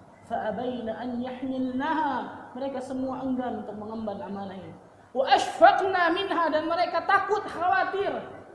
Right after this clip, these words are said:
Mereka nggak bisa menjalankan amanah ini sebaik-baiknya. "Wa hamalaha al-insan." Kemudian hama-, amanah ini diba-, di-, di-, diberikan oleh namanya manusia, dibawa oleh yang namanya al-insan, kita nih manusia.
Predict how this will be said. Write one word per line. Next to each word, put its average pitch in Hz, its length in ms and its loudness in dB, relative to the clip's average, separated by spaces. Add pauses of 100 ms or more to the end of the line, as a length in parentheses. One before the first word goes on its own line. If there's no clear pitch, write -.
(100)
Mereka 240 240 -6
nggak 233 160 -4
bisa 277 160 -4
menjalankan 254 640 -4
amanah 370 320 2
ini 370 160 -2
sebaik-baiknya. 254 640 -2 (1040)
"Wa - 160 -8
hamalaha 220 560 -2
al-insan." 190 720 -6
Kemudian 202 320 -6
hama-, 208 320 -6
amanah 240 480 -4
ini 240 160 -4
diba-, 220 320 0
di-, 233 240 -4
di-, 233 240 -6
diberikan 262 400 -4
oleh 226 240 -2 (560)
namanya 185 400 -10
manusia, 180 480 -10
dibawa 277 640 6
oleh 302 160 2
yang 294 80 -2
namanya 330 400 -2
al-insan, 359 800 -2
kita 330 320 -2
nih 269 80 -6
manusia. 269 480 -6